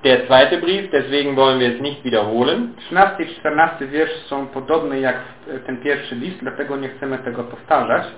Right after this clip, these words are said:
Speaker 1: Er wollte auch lieber mit Gaius persönlich Austausch haben.
Speaker 2: On wolał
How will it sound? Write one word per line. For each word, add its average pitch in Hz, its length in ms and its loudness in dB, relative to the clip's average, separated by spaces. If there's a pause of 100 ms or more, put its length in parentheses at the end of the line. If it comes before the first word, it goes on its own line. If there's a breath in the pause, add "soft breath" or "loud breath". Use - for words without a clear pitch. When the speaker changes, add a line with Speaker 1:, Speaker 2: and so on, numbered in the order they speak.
(180)
Speaker 1:
Er 165 140 6
wollte 208 320 10
auch 170 200 8
lieber 190 360 8
mit - 360 -2
Gaius 165 680 8
persönlich 135 720 2 (220)
Austausch 127 640 4
haben. 90 300 0 (200)
Speaker 2:
On 165 260 -2
wolał 190 540 6